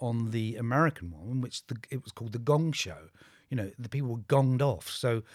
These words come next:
a very vital part of that is not just loads of comedians who, wherever they came from. It was, were they good enough to withstand heckling? And then for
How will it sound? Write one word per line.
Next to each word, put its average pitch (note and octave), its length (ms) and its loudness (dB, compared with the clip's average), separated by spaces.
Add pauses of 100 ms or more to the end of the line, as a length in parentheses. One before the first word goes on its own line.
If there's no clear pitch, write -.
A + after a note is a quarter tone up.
(160)
a A#2 60 -6
very B2+ 240 4
vital A2 400 2
part D3+ 360 2
of E2+ 60 -8
that F#2 120 -10
is A2+ 100 -6
not C3+ 200 0
just - 300 -6
loads A2 260 -2
of F#2+ 140 -10
comedians G#2 480 -4 (340)
who, A#2+ 140 -10
wherever C3 480 6
they F#2+ 180 -2
came A#2+ 240 0
from. D#2+ 220 -8 (300)
It C#3 100 0
was, A2+ 160 0
were A#2+ 80 0
they A#2+ 120 2
good C3 240 2
enough G2+ 440 -2 (120)
to B2 100 0
withstand G2 680 -2 (160)
heckling? F#2+ 540 -6 (400)
And C3+ 180 2
then A#2 140 2
for A2 280 2